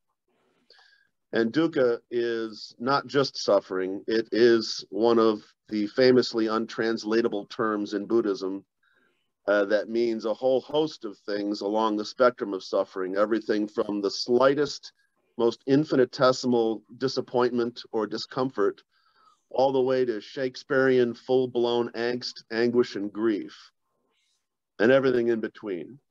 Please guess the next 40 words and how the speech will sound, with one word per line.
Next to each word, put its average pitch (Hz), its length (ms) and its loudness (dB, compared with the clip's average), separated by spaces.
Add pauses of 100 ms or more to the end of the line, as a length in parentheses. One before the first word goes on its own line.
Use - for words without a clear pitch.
(760)
So 117 320 6
we're 131 140 8
not 151 240 6
just - 420 -2
talking 127 320 4
about, 117 320 4
"Oh, 127 520 2 (440)
I 123 80 0
missed 135 260 -2
my 117 160 -2
favorite 117 400 -2
T 170 200 -6
V 113 160 -6
show." 101 520 -2 (500)
We're 117 140 2
talking 127 460 0
about, 113 440 -2 (680)
"Oh, 135 200 0
I'm 123 140 -4
trying 135 280 -6
to 120 80 -2
thread 131 300 0
a 123 60 0
needle. 131 500 -2
Oh, 123 240 -2
and 120 80 -6
I 120 100 -4
didn't 131 300 -6
get 135 220 -6
the 120 100 -2
needle 127 380 0
in 131 180 2
the 120 140 -2
hole 127 440 2 (380)
the 110 80 -14
first 127 340 -2
time 127 240 -2
I 117 140 -2
did 123 240 0
it." 110 160 -4